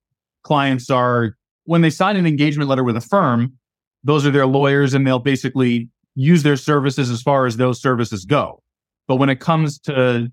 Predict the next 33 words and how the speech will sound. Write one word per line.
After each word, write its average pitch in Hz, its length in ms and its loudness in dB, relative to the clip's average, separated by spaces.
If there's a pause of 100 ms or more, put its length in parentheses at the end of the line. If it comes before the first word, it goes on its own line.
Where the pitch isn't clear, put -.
expanded 139 600 -2 (140)
scope 151 520 -4
of 117 100 -6
a 113 40 -6
project, 120 680 -4
if 117 160 -18
it's 123 100 -14
outside 131 460 -2
of 113 120 -2
your 123 500 0
proverbial, 120 640 -2 (680)
Ken, 147 440 -4
forgive 107 260 -8
me, 117 200 -8 (600)
then, 143 560 0 (300)
you 170 100 0
know, 139 160 2
they, 147 220 0
you 151 240 -2
say, 160 180 0
"Okay, 160 240 2
there's 139 160 2
a 139 40 2
new 160 160 4
engagement 147 480 0
letter, 120 200 0
this 123 180 -4
time 123 220 0
with 117 200 -2
Matt's 123 280 -4
firm," 98 300 -6
for 98 120 -10
instance. 87 460 -18